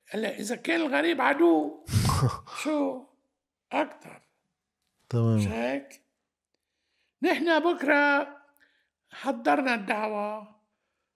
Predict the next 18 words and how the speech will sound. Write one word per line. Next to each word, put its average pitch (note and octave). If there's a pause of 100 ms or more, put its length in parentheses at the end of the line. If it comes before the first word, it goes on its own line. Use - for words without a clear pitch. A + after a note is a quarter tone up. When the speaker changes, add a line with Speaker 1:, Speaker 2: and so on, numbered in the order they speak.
(140)
Speaker 1:
ونحن C4+ (300)
قدمنا C4+
إنذار B3
للرؤساء A3
الثلاثة، A3+
بعتنا G#3+
لهم A3+
ما B3+
جاوبوا. A3+ (560)
بدنا D#4+
نقدم C#4
الدعوة B3+
بالقضاء، G#3+ (1120)
وبدنا D4+
نقدمها C#4+
لمحكمة C4
شعبية A3
بلبنان، G#3+